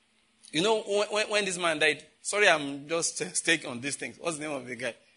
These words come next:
Uh, John the Baptist. You, who killed him? You think he's the, he's Herod? See that small girl without sense and her mother, the adulteress, uh, uh, the adulterer,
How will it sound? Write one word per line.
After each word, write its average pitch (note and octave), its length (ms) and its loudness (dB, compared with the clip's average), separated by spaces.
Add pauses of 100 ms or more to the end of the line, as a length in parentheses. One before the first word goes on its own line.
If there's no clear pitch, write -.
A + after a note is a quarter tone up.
(280)
Uh, B2+ 560 -8
John C#3 280 0 (100)
the A2 80 -12
Baptist. B2+ 480 0 (720)
You, C#3 120 -8 (100)
who G3+ 140 4
killed F3 220 4
him? C#3 100 -8 (100)
You C#3 100 -12
think F#3+ 180 4
he's C3+ 140 -2
the, A#2+ 400 -8 (720)
he's C3 120 -8
Herod? D3 320 4 (760)
See G3 120 0
that E3+ 180 8
small E3 240 2
girl D#3 140 6
without C#3+ 260 4
sense C3 240 -6
and B2 120 -10
her C3 120 -2
mother, C#3 260 0 (160)
the C3+ 120 -4
adulteress, D#3+ 560 0
uh, C#3+ 180 0
uh, C3 140 2
the C3 120 4
adulterer, C#3+ 420 0